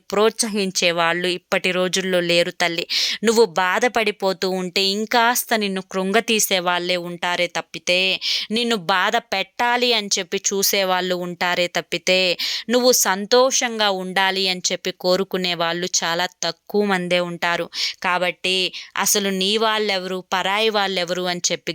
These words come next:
గ్రహించి అడుగు ముందుకు వేయటం నేర్చుకో. నీ యొక్క పర్సనల్ విషయాలు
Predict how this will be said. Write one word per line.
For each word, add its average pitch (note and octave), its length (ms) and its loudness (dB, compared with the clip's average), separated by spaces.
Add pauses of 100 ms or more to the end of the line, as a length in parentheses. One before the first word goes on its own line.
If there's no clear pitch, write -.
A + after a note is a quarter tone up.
(140)
గ్రహించి F#3+ 560 0 (160)
అడుగు F3 300 -2
ముందుకు F3 380 -2
వేయటం F3 440 0
నేర్చుకో. E3+ 460 -2 (380)
నీ G#3 160 4
యొక్క G3+ 200 0 (180)
పర్సనల్ G3 500 2
విషయాలు F#3 400 0